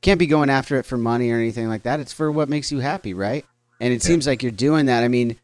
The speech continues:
Speaker 1: it, it's, it's obvious to me that you're, that you guys are having a lot of fun making these videos too. I mean,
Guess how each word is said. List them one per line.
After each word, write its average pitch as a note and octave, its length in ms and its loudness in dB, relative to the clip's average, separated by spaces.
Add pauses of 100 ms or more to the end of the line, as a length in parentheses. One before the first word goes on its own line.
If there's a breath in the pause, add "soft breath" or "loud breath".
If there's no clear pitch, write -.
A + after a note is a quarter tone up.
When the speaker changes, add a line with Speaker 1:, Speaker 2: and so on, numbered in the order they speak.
(340)
Speaker 1:
it, D3+ 160 2
it's, F3+ 240 2
it's F3+ 200 0
obvious F3+ 400 4
to D#3+ 100 -4
me D3+ 120 4
that C#3 100 0
you're, C3+ 360 2
that C3+ 140 -2
you C3+ 140 -2
guys C3 360 2
are B2+ 120 0
having B2 240 0
a A#2+ 60 0
lot A#2+ 160 2
of A2+ 80 -4
fun A#2+ 260 -2
making A2 280 -2
these G#2 180 -4
videos G#2+ 460 -2
too. G#2 260 -2
I G#2 60 -2
mean, G#2+ 280 -2